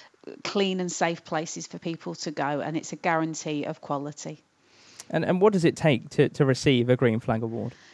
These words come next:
Speaker 1: It takes a lot of work by the, the people who run parks, by the local authorities or the land managers, whoever's running that park. It's, it's a really high standard. It's an international standard now,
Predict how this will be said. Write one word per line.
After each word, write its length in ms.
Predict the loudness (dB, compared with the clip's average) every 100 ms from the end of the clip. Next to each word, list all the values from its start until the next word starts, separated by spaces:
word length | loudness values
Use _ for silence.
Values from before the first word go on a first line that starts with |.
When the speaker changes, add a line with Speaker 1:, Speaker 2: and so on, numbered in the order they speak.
| -4
Speaker 1:
It 140 | -2
takes 300 | 0 0 0
a 40 | -2
lot 240 | 2 4
of 160 | 2 2
work 340 | 4 4 2
by 300 | 2 2 2
the, 240 | 0 -2 -2
the 160 | -4
people 380 | -4 -6 -4 -4
who 160 | -2 -2
run 280 | 0 -2
parks, 320 | -2 -2 -2 -2
by 180 | -2
the 80 | -2
local 360 | -2 -4 -2 -6
authorities 640 | -4 -2 -2 -4 -4 -2
or 200 | 0 2 0
the 100 | -2
land 260 | -4 -4
managers, 440 | -6 -6 -8 -10 -4
whoever's 380 | -2 -2 -4
running 260 | -6 -6 -6
that 200 | -8 -8
park. 360 | -4 -4 -4 -6
It's, 260 | -6 -6
it's 240 | -10 -6 -6
a 80 |
really 400 | -6 -2 0 0
high 220 | -4 -4 -6
standard. 360 | -6 -6 -6
It's 160 | -8 -6
an 100 | -4
international 680 | -4 -6 -6 -4 -4 -6 -6
standard 520 | -4 -6 -6 -8 -8
now, 320 | -4 -4 -4